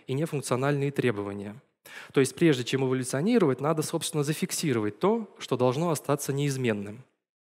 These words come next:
Э, в такой формулировке это звучит очень похоже на эффект страховочной сети, который нам обеспечивают, э, автоматические тесты.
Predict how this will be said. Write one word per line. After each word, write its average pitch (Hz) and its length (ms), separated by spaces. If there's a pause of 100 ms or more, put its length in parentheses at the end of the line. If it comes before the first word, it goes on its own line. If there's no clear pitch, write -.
(640)
Э, 120 380
в - 60
такой 190 220
формулировке 190 600
это 143 120
звучит 160 340
очень 156 220
похоже 156 420
на 147 340 (100)
эффект 190 280
страховочной 165 640
сети, 131 380
который 131 340
нам 123 160
обеспечивают, 123 800 (500)
э, 120 180
автоматические 143 640
тесты. - 440